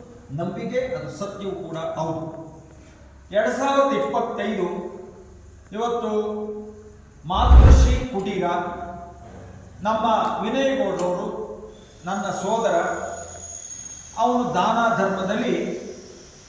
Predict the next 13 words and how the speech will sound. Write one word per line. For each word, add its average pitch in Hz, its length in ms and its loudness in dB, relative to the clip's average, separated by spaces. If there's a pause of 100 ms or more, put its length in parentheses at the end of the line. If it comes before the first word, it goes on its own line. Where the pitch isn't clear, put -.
(400)
ಇವತ್ತು 240 280 -2 (420)
ರಾಜರಾಜೇಶ್ವರ 226 800 4
ನಗರದಲ್ಲಿ 208 540 -2
ಒಬ್ಬ - 240 -2 (1000)
ಮುಂದಾಳತ್ವ 262 640 4
ಇರುವಂಥ, 202 380 -2 (1040)
ಧರ್ಮದ 247 420 4
ಹಾದಿಯಲ್ಲಿರುವಂಥ, 214 960 0 (1040)
ಎಲ್ಲ 262 320 0 (280)
ವಿಷಯದಲ್ಲೂ - 840 -2 (400)
ಸನಾತನ 247 760 0
ಧರ್ಮವನ್ನ 208 480 -2 (680)
ಸಂರಕ್ಷಣೆ 214 960 -2